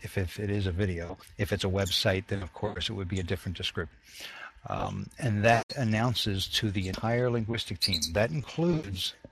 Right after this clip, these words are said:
the Turkish linguistic. It's all languages, not just English. This is something new that's coming in.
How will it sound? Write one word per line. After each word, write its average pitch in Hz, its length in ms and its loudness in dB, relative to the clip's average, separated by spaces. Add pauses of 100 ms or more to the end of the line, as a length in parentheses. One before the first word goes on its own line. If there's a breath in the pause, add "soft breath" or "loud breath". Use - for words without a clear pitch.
the 107 80 0
Turkish 117 440 0
linguistic. 85 440 -4
It's - 140 -10
all 120 360 8
languages, 92 640 -4
not 101 200 0
just - 260 -2
English. 80 380 -4 (840 loud breath)
This 107 260 6
is 113 200 4
something 117 480 2
new 101 180 2
that's 95 180 -6
coming 92 360 -2
in. 95 260 -2